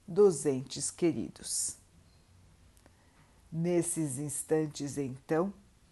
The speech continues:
o indivíduo é levado à meditação, é levado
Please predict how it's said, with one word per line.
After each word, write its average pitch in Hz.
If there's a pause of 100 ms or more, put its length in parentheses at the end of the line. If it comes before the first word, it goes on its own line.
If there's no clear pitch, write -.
(2750)
o 160
indivíduo 165 (300)
é 180
levado 156 (960)
à 151
meditação, 165 (1300)
é 180
levado 151